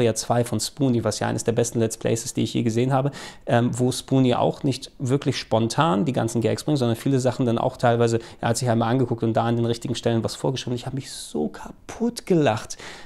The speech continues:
dann dabei. Mir hat das so viel Spaß gemacht, ähm, sich dieses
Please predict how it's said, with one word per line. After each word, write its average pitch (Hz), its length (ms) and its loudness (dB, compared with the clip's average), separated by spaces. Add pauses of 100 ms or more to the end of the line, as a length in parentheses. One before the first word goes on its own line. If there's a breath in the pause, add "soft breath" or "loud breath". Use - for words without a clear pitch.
(160 loud breath)
dann 113 180 2
dabei. 107 440 0
Mir 151 140 4
hat 143 100 0
das 143 120 0
so 185 160 2
viel 170 160 0
Spaß - 340 2
gemacht, 123 360 0 (760)
ähm, 117 260 6
sich 117 160 0
dieses 120 320 0